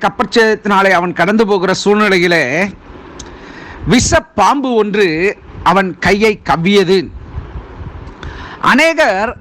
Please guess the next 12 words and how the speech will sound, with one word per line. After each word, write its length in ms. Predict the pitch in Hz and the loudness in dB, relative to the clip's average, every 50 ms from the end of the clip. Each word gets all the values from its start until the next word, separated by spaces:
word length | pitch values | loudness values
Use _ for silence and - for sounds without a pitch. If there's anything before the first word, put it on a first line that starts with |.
| - | -4
அதை 280 | - 160 180 185 214 196 | -2 0 2 2 2 0
நினைத்து, 720 | 190 196 214 240 269 277 - - - 226 202 190 196 196 - | 0 0 0 0 0 0 0 0 0 0 2 0 -2 -2 -4
"இவன் 220 | 196 185 190 185 | -4 -4 -4 -2
எப்படிப்பட்டவனோ?" 1000 | 180 185 196 - - 269 302 302 - 262 220 - 226 202 202 202 220 226 202 147 127 - - - - - - - - - - - - - - - - - - - - | 0 -2 -2 0 0 0 0 0 -2 -2 0 0 0 0 2 2 2 2 0 -2 -6 -14 -20 -20 -20 -20 -20 -20 -20 -20 -20 -20 -20 -20 -20 -20 -20 -20 -14 -2 0
என்று 260 | 180 220 240 240 247 | 2 2 4 2 0
சொல்லி 760 | - - 220 226 233 247 247 214 180 170 190 226 254 - - - - - - - - - - - - - - - | 0 0 -2 0 0 0 0 0 0 0 0 -2 -4 -6 -8 -14 -20 -20 -20 -20 -20 -20 -20 -20 -20 -20 -4 0
அவனை 500 | - 185 220 240 247 240 226 202 175 147 - - | 0 2 2 4 2 2 2 0 -2 -6 -6 -2
ஏளனமாக, 1040 | 139 160 196 233 269 294 285 269 254 226 226 220 220 185 208 233 214 180 139 - - - - - - - - - - - - - - - - - - - - - - | 2 2 4 4 4 2 2 0 2 2 2 2 2 0 0 0 0 0 -2 -6 -10 -16 -20 -20 -20 -18 -16 -16 -16 -16 -18 -20 -20 -20 -20 -20 -18 -16 -14 -6 -2
தவறுதலாக 960 | - 196 220 269 285 294 269 269 247 226 208 214 170 226 226 208 175 139 - - - - - - | 0 2 4 4 2 2 2 2 2 2 0 0 0 2 2 2 0 0 -4 -10 -18 -20 -4 0
பேசினார்கள். 720 | - 220 226 226 - 240 220 220 190 185 180 165 190 208 - - - - - - - - - - - - - - - - - - - - - - - - | 2 4 4 2 0 -2 0 0 2 2 2 0 0 0 -2 -6 -14 -20 -20 -20 -20 -20 -20 -18 -18 -18 -18 -18 -18 -18 -18 -18 -18 -18 -18 -18 -12 -2
உங்கள் 300 | - 214 254 269 294 269 | 0 2 4 4 4 2
வாழ்க்கையிலும் 800 | 226 214 220 254 285 - - 277 269 247 233 233 214 196 156 | 2 2 0 0 0 -2 -2 -2 0 0 0 0 0 -2 -6